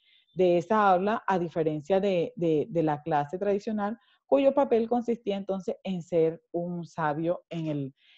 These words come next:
en el escenario. Entonces, t-, tre-, teniendo ya nosotros estos, es-, estas definiciones o estas conceptualizaciones claras y un poco de historia, nos ubicamos entonces en la necesidad de este teletrabajo a través del flip teaching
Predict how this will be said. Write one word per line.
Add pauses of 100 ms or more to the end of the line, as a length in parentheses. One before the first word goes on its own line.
(140)
en
el
escenario.
Entonces,
t-,
tre-, (140)
teniendo
ya
nosotros
estos, (480)
es-, (220)
estas
definiciones
o
estas
conceptualizaciones
claras
y
un
poco
de
historia, (400)
nos
ubicamos
entonces
en
la
necesidad (200)
de
este
teletrabajo
a
través
del
flip
teaching